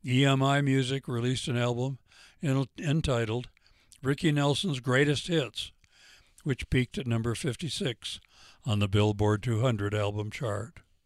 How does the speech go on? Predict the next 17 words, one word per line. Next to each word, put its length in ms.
Nelson 440
was 140
inducted 520
into 180
the 140
Hit 200
Parade 420
Hall 280
of 80
Fame. 480
Hall 240
of 120
Fame 300
baseball 500
player 420
Rickey 360
Henderson 640